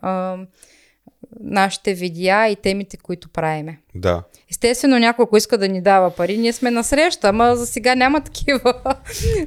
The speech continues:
Speaker 1: за сега няма такива желаещи.
Speaker 2: Да.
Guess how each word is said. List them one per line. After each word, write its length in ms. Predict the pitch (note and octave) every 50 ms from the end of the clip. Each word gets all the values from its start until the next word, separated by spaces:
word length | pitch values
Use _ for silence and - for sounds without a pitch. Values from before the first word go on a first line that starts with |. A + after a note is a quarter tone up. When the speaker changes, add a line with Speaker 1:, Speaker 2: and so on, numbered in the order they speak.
| D#4 - - -
Speaker 1:
за 200 | D#4+ C#4+ - -
сега 300 | - C#4+ A#3 C4 C#4+ D4
няма 280 | C#4 C4+ C#4 C#4+ D4+
такива 380 | D4 - - - D4 C4+ B3 B3+
желаещи. 640 | A#3+ B3 A#3+ A#3+ A3+ A#3 B3 A#3+ - - - C4 C4+ - _ _ _ _ _ _ _ _ _ _ _ _
Speaker 2:
Да. 380 | - - F2+ F2+ F2+ F2 F2+